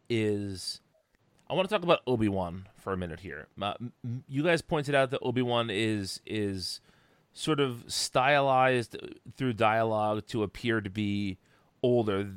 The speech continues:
that there's, there's a real parallel here drawn between Obi-Wan, the Jedi Master, and, um,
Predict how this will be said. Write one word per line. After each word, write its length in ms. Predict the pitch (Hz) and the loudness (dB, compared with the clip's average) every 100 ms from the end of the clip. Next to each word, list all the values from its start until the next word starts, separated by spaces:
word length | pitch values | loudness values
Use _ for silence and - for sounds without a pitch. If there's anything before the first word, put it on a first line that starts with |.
| - - | -12 -8
that 100 | 107 | -2
there's, 180 | 113 98 | -2 0
there's 200 | 113 107 | 0 0
a 80 | 107 | 0
real 280 | 110 127 | 0 0
parallel 640 | - - 113 117 113 104 107 | 0 0 4 4 4 2 -2
here 320 | - 113 98 | -6 -4 -4
drawn 340 | 92 101 101 95 | -2 0 0 -2
between 540 | - 113 104 98 92 _ _ _ _ _ 131 | -8 -6 -4 -2 -4 _ _ _ _ _ 2
Obi-Wan, 760 | 131 131 123 120 117 117 113 - | 4 4 4 2 2 0 -4 -10
the 380 | 104 107 104 98 | -8 -6 -6 -8
Jedi 420 | 98 117 113 110 | 0 2 2 2
Master, 840 | 104 113 117 113 - 104 95 95 - _ _ _ | 0 0 0 -2 -2 0 0 -2 -6 _ _ _
and, 520 | 107 107 104 101 98 - _ _ 107 | -4 -2 -2 -6 -8 -12 _ _ -8
um, 480 | 101 90 87 65 | -4 -4 -4 -10